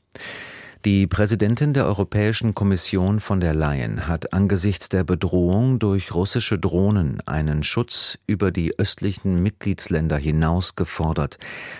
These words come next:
Das System zur Abwehr unbemannter Flugobjekte müsse ein Schild für den gesamten Kontinent sein, sagte von der Leyen nach einem informellen Treffen der Staats- und Regierungschefs der E U in Kopenhagen.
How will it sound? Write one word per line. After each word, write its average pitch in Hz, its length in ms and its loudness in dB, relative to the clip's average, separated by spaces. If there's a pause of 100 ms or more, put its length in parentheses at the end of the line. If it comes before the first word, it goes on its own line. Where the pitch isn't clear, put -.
Das 76 140 -6
System 95 420 2
zur 87 360 -2
Abwehr 80 560 0
unbemannter 82 600 2
Flugobjekte 104 960 0
müsse 110 340 2
ein 95 200 0
Schild 113 320 0
für 110 160 0
den 101 160 2
gesamten 95 500 0
Kontinent 107 540 2
sein, 65 320 -4 (320)
sagte 69 420 -4
von 82 260 0
der 80 140 2
Leyen 80 440 2
nach 101 260 0
einem 85 340 0
informellen 87 640 0
Treffen 82 420 -2
der 64 180 -2
Staats- 73 420 -4
und 76 200 -4
Regierungschefs 82 920 -4
der 67 200 -4
E 69 140 -4
U 80 160 0
in 71 160 -2
Kopenhagen. 82 640 -2